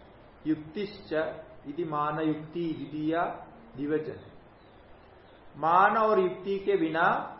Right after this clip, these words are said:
विवाद मात्रा, केवल विवाद करने से कोई सिद्ध नहीं होता है।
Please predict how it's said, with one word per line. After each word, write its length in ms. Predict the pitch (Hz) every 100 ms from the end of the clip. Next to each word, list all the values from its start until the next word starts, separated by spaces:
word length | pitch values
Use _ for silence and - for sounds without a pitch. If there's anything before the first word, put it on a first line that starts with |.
| 151
विवाद 500 | 170 175 190 208 226
मात्रा, 640 | 220 196 190 190 202 180 - - - - - - -
केवल 400 | 196 214 226 226
विवाद 520 | 214 208 202 208 202 202
करने 360 | 175 170 165
से 220 | - 160 131 - - - - - - - - - - - - - -
कोई 220 | 185 190
सिद्ध 480 | 190 - - 160 160
नहीं 220 | 185 165
होता 300 | 156 - 113
है। 240 | 104 87